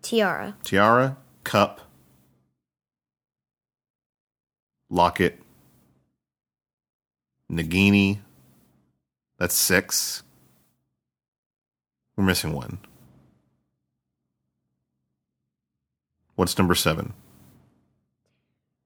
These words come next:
Speaker 1: Um.
Speaker 2: Diary. Ring. Locket.
Speaker 1: Cup.
Speaker 2: Cup.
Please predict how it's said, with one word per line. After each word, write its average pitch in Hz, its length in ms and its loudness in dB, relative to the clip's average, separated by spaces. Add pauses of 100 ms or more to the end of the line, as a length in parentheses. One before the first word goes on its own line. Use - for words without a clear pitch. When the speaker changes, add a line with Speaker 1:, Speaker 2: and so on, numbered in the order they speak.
(1000)
Speaker 1:
Um. 196 580 -4 (4000)
Speaker 2:
Diary. 85 640 2 (1200)
Ring. 85 520 0 (320)
Locket. 80 680 -2 (720)
Speaker 1:
Cup. 190 420 -10 (260)
Speaker 2:
Cup. - 380 -2